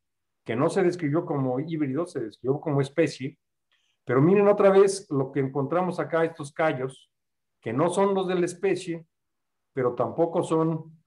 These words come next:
los del Epidendrum secundum. Bueno, este creo que es parecido, cercano a secundum, no creo, no lo voy a llamar secundum, todavía no tiene nombre.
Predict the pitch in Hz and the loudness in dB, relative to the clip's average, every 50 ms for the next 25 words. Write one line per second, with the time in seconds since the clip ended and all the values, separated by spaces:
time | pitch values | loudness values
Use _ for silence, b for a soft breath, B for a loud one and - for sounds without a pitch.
0 | _ _ _ _ 127 131 117 117 117 120 110 101 113 113 110 110 107 104 - 117 | _ _ _ _ -6 -4 -2 0 0 0 0 0 -2 -2 -2 -2 -4 -4 0 2
1 | 123 139 151 143 135 131 135 - 131 - - 196 202 185 143 110 92 - _ _ | 2 2 2 2 0 -2 -4 -8 -8 0 2 2 2 2 0 -2 -6 -10 _ _
2 | _ _ _ _ _ _ _ _ _ _ _ _ _ _ _ _ _ _ _ _ | _ _ _ _ _ _ _ _ _ _ _ _ _ _ _ _ _ _ _ _
3 | _ _ _ - 120 131 135 135 143 147 151 147 - 160 147 - - 113 101 104 | _ _ _ -6 -4 -4 -4 -4 0 0 0 0 0 -2 -2 2 0 2 2 0
4 | 98 - - 151 139 - - - - _ _ - - 131 127 127 - 170 170 175 | -2 -4 -4 -6 -6 -6 -10 -20 -20 _ _ -2 -2 -2 0 2 0 0 2 2
5 | 160 - 147 - - 147 147 151 147 135 131 139 135 143 143 143 139 143 - 143 | 0 -2 -2 -6 -4 -2 -2 -2 0 0 -2 -2 -2 -2 -4 -4 -4 -8 -18 -20
6 | 143 _ 123 123 151 160 160 156 135 147 151 147 135 123 110 110 117 123 123 - | -14 _ -4 -2 0 0 0 0 0 0 0 0 -2 -4 -4 -6 -8 -8 -8 -10
7 | - - _ - 107 101 87 _ _ _ _ _ _ _ _ - 131 135 131 120 | -16 -16 _ -8 -8 -8 -8 _ _ _ _ _ _ _ _ 6 6 6 6 4
8 | - - 110 101 98 101 98 95 85 - - | 2 0 -2 0 0 0 -2 -2 -4 -8 -16